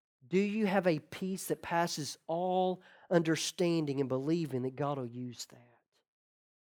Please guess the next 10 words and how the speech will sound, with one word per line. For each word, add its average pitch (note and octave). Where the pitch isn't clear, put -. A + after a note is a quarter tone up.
If E3+
you F#3+
don't D#3+
this -
morning, F#3
our G3
prayer G3+
as D3+
a C#3
church F3+